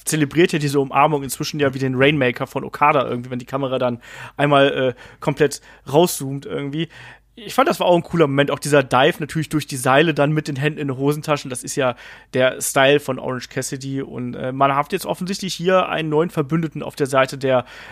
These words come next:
Best Friends und dieses Bild, äh, von den dreien, das ist ja, hat ja auch, äh, Meme-Potenzial einfach mal so. Ich fand's auch schön und das war auf jeden Fall der lauteste Pop, den dieses Match, äh, bekommen hat, obwohl das Match schon längst vorbei gewesen ist.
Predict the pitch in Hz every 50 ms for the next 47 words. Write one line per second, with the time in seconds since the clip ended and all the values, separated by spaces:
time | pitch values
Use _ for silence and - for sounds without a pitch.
0 | - _ _ - 151 143 - - - - 143 143 160 180 - - - - 147 139
1 | - - - - - - 147 175 156 - - - 151 156 165 170 - - 208 208
2 | 151 143 139 135 - 151 147 147 143 131 123 120 131 139 139 143 139 131 131 -
3 | - - - 135 135 - 143 143 139 123 - - - 139 127 127 120 120 _ _
4 | _ - - _ - 139 151 170 180 165 - _ - 143 135 - 120 117 - -
5 | - 120 113 113 113 113 - 117 113 - 120 - - 120 113 110 110 113 - -
6 | 123 123 135 151 - - - - - - - - - - - _ _ - - 220
7 | - 285 269 - 320 320 - - 156 143 127 131 - _ - - 156 156 160 147
8 | 160 175 180 165 190 202 - 196 180 180 165 165 156 156 156 156 151 170 165 165
9 | 151 - 139 - - 147 - - 143 131 135 135 131 123 - 147 143 139 - -
10 | - - 147 135 131 127 123 117 - - - - - 165 147 127 120 123 117 -
11 | - - - 123 - 143 135 - - 139 - - 139 127 - - 127 127 127 127
12 | 113 110 120 117 113 117 - - - -